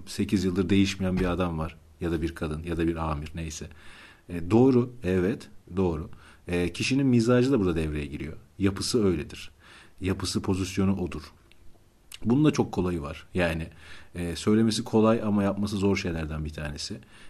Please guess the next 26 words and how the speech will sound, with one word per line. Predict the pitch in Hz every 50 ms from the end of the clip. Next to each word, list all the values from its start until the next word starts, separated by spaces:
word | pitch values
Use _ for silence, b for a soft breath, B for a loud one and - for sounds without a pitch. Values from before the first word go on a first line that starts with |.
| B B -
Eğer | 107 101 98 98 95
bu | 101 90
bir | 107 107
işse | 120 120 113 - - - 87
şayet | - - 80 73 71 73 85 107 - - - -
ve | 92
siz | - - 92 87 90
böyle | 95 92 90 82
bir | 80 78
amirle | 78 80 80 78 76 73 78
çalışıyorsanız, | - - 95 92 87 - 92 85 76 - - 82 - - - B B B B B B B B -
e, | 87 82 82 82 80 80 78 76 73 71 -
tabii | - 113 113 117 104
ki | - -
öncelikle | - 98 92 90 92 95 92 92 - - 90 87 87 85 B B B B B -
bunun | 92 92 92
düzelmesi | 87 87 87 92 90 87 90 87 - - 95
için | 85 - 92
konuşmayı | - - 92 90 90 - - - 90 90
yaptığınızı | 90 85 80 - - 90 87 82 82 80
farz | 80 82 78 73 73
ediyorum. | 73 69 71 67 69 71 78 85
Yaklaşımı | 92 90 90 - - - - - 87 85
gösterdiğinizi | 82 80 78 - - 80 78 73 80 80 78 80
farz | 78 - 80 76 78 76
ediyorum. | 76 73 71 76 82 110 156 214 208